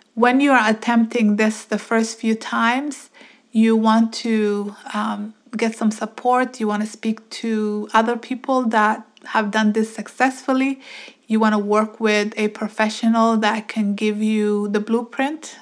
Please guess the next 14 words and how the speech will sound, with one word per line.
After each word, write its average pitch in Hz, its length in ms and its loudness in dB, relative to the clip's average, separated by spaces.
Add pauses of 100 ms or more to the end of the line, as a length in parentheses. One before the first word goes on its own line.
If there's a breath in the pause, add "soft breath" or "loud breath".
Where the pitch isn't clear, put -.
on 214 140 0
how 220 200 0
you 214 200 0
should 220 260 -8
launch 214 340 -2
successfully. 269 840 -4 (480 loud breath)
You 233 240 2
want 247 280 2
to - 640 -2
feel 247 500 4
confident 214 680 0
that 196 200 -2
you've 196 300 -4
done 190 380 0